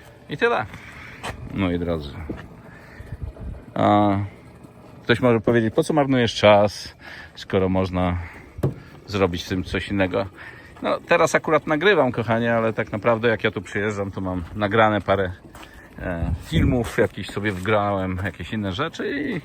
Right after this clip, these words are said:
kiedy woda się tam leje, to ja sobie, to ja sobie je oglądam, ale to analizuję pewne sytuacje, które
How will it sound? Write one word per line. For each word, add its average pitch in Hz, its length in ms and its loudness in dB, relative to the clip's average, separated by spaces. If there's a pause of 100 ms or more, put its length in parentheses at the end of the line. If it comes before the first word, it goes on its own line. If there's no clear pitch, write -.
kiedy 120 200 -2
woda 113 240 4
się 107 120 -4
tam 95 200 -2
leje, 104 320 4 (760)
to 95 100 -2
ja 87 160 2
sobie, 85 460 0 (340)
to - 40 -4
ja 82 120 -2
sobie 85 260 -4
je 90 160 4
oglądam, 95 520 4
ale 87 180 -2
to 80 200 -6
analizuję 95 560 2
pewne 98 280 0
sytuacje, 95 600 2
które 95 220 -2